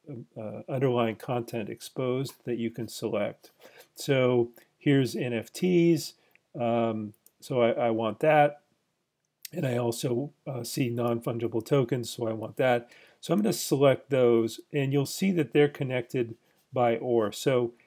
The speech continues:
any article that satisfies, uh, either one of those tags, includes either one of those tags, will be in this revised set. That brings the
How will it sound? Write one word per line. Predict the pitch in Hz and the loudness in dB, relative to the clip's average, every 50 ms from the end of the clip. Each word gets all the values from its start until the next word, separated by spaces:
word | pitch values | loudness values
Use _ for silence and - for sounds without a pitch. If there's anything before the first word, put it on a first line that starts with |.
| _ _ _ - | _ _ _ 0
any | 151 165 196 202 180 | 2 2 4 6 6
article | 147 131 120 120 120 - 131 123 143 - - _ _ _ _ _ _ | 8 8 8 6 4 2 -2 -2 -2 -4 -8 _ _ _ _ _ _
that | - 127 131 131 127 131 - - - - | -6 0 2 2 2 2 0 -4 -12 -20
satisfies, | - - - 143 135 131 135 123 - - 139 127 123 123 120 120 120 117 - - - _ _ _ _ _ _ _ | -8 0 4 6 6 6 4 2 0 0 2 4 6 6 6 4 2 0 -4 -10 -18 _ _ _ _ _ _ _
uh, | 127 123 120 117 117 117 110 - - _ _ _ | -6 -4 -2 -2 -2 -2 -4 -6 -8 _ _ _
either | - 156 147 147 151 151 | 0 2 4 6 6 4
one | 135 131 135 131 | 4 2 0 0
of | 131 117 | 0 0
those | 117 120 120 117 117 - | 2 2 2 2 0 -4
tags, | - - - 107 101 104 107 117 117 - - | -10 -8 -6 -6 -4 -4 -4 -6 -6 -10 -14
includes | - - 120 117 - - 135 135 120 107 | -10 -10 -10 -10 -6 -6 -4 -4 -4 -4
either | 110 113 120 | -4 -4 -4
one | 117 117 107 104 | -4 -6 -6 -8
of | 110 | -10
those | 113 120 - | -12 -14 -12
tags, | - 113 98 98 104 110 - _ | -8 -8 -6 -6 -6 -10 -12 _
will | - 123 | -10 -10
be | 113 123 123 120 | -8 -6 -4 -4
in | 120 117 117 | -2 -2 -4
this | 113 113 113 - - - _ _ - | -4 -6 -8 -10 -14 -20 _ _ -16
revised | - 139 127 113 117 123 113 107 107 113 - - - - | -10 -8 -6 0 2 4 4 4 4 0 -2 -6 -12 -18
set. | - - - 139 120 107 101 - - _ _ | -12 -2 2 4 4 4 2 0 -4 _ _
That | 160 156 143 139 131 | -4 0 0 0 2
brings | 120 143 139 127 113 - | 0 -2 -2 -4 -4 -4
the | - 123 117 | -4 -4 -4